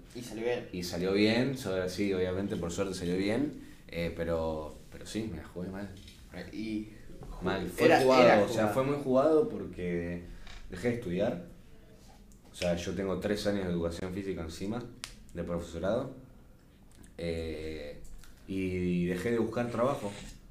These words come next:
Speaker 2: O sea, yo en ese momento me había quedado sin trabajo, eh, y bueno, era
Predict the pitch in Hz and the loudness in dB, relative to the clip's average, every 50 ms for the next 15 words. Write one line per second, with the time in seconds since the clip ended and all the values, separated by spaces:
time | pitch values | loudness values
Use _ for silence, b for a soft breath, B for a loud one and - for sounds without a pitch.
0 | - - - 98 90 90 101 104 104 104 104 98 95 101 107 98 101 98 92 95 | -18 -12 -8 -8 -6 -4 -2 -2 -2 -2 -4 -4 -2 -2 0 0 0 -2 -2 0
1 | 98 98 90 92 98 101 101 - 98 98 90 87 90 92 95 104 107 - - 127 | -2 -2 0 0 0 0 0 0 -2 -6 -4 -2 -2 0 2 0 0 0 -4 -6
2 | 131 131 - b b b b b b b b b b b - 87 90 87 87 87 | -6 -6 -10 b b b b b b b b b b b -8 -4 -2 0 0 0
3 | 85 82 82 80 82 82 80 82 82 80 78 78 78 78 78 78 - - - - | 0 -2 -2 -4 -4 -6 -6 -6 -6 -6 -6 -8 -8 -10 -10 -12 -14 -18 -20 -20
4 | - - - - 90 90 92 95 90 87 82 87 - - - - - - - - | -20 -20 -18 -10 -4 0 0 0 0 0 -2 -4 -6 -12 -16 -18 -20 -20 -20 -20
5 | - - - - - - - - - - - - - - - 92 92 90 87 85 | -20 -20 -20 -20 -20 -20 -20 -20 -20 -20 -20 -20 -20 -18 -10 -6 -4 -2 -2 -2
6 | 85 85 85 85 85 82 80 - | -2 -2 -4 -4 -4 -6 -8 -10